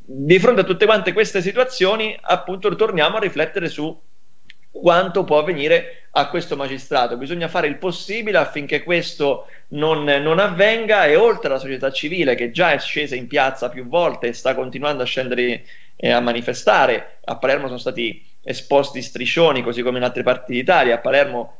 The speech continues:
sia davanti al comune ma anche all'aeroporto Falcone e Borsellino, è stato esposto un striscione, eh, in favore de-, di Di Matteo. Eh, questo per dire che la società civile comunque è,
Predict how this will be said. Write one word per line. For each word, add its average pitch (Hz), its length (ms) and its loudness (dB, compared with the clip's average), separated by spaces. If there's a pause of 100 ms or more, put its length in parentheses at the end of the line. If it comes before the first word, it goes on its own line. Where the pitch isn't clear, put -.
sia 131 440 0
davanti 120 460 -2
al 120 80 -4
comune 156 320 0
ma 117 100 0
anche 120 160 -2
all'aeroporto 123 500 2
Falcone 127 360 0
e 120 40 -2
Borsellino, 135 800 2
è - 80 -2
stato 139 140 2
esposto 143 420 2
un 123 100 -2
striscione, 139 720 4 (240)
eh, 120 760 2
in 131 100 -4
favore 135 400 6
de-, 123 360 4
di 123 140 -4
Di 127 80 -2
Matteo. 120 600 4 (320)
Eh, 139 280 2
questo 196 300 2
per 143 160 2
dire 208 160 4
che 175 80 4
la 139 40 4
società 135 280 0
civile 190 400 0
comunque 190 720 2
è, 247 260 2